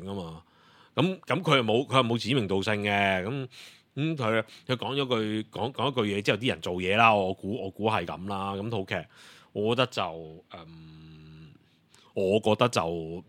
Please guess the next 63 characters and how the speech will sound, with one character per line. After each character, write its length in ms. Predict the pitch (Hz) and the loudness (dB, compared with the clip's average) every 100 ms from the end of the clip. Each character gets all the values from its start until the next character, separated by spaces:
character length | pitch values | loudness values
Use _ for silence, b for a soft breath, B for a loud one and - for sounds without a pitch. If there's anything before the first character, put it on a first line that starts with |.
| - | 0
即 80 | 180 | 2
係 80 | 143 | 4
呢 200 | 151 156 | 6 10
個 80 | 123 | 10
位 200 | 104 120 | 10 4
係 140 | 117 | 2
令 160 | 92 90 | 0 -4
我 340 | 92 92 98 - _ _ - | -6 -4 -6 -8 _ _ -18
退 200 | - 117 | -4 2
嘅 640 | 113 107 104 101 98 98 95 | 6 6 6 2 2 0 -4
主 140 | - 98 | -8 -4
要 300 | 101 117 101 | 2 2 2
原 200 | 90 82 | -2 -6
因 180 | 98 101 | -8 -8
之， 240 | - 107 b b b _ _ | -10 -14 b b b _ _
即 80 | 262 | 6
係 40 | |
最 300 | 214 147 135 | 6 6 6
大 220 | 135 - 110 | 8 6 4
主 160 | - | 2
要 80 | 143 | 2
原 100 | 104 | 2
因 80 | 107 | -2
咯。 100 | 117 B | -4 B
但 180 | - 135 | 8 8
係 40 | 139 | 10
佢 20 | 139 | 8
而 40 | |
家 120 | 175 110 | 8 6
第 60 | |
五 20 | 107 | 4
集 80 | 110 | 2
就 100 | 110 | 4
好 60 | 117 | 0
似 140 | 127 | 2
話 100 | 110 | 0
冇 260 | 90 87 98 | -2 -2 -2
咗 160 | 101 87 | -2 -4
啊 20 | |
嘛， 220 | 101 87 - _ _ _ _ _ _ _ _ _ _ _ _ _ _ | -6 -6 -10 _ _ _ _ _ _ _ _ _ _ _ _ _ _
第 60 | 117 98 | -2 -2
五 20 | |
集 80 | 120 | 0
條 140 | 95 | -2
線 300 | 104 85 107 | -2 -8 -6
又 120 | 98 92 | -4 -4
話 80 | |
冇 140 | 87 80 95 | -6 -6 -4
咗 100 | 87 | -2
啊 40 | |
嘛， 140 | 101 90 B | -2 -4 B
跟 100 | - | 4
住 100 | 190 | 6
第 80 | 117 | 6
六 100 | 107 | 4
集 120 | 104 - | 4 2
睇 680 | - _ _ - - - 165 | 2 _ _ -20 -8 0 6
佢 120 | 143 | 6
預 220 | 107 101 | 6 2
告 180 | 117 117 | 2 4
又 160 | 101 98 | 4 2
話， 380 | 90 87 87 73 | 2 2 -2 -6
誒， 760 | 82 80 78 78 78 151 151 | -10 -10 -12 -12 -14 -14 -16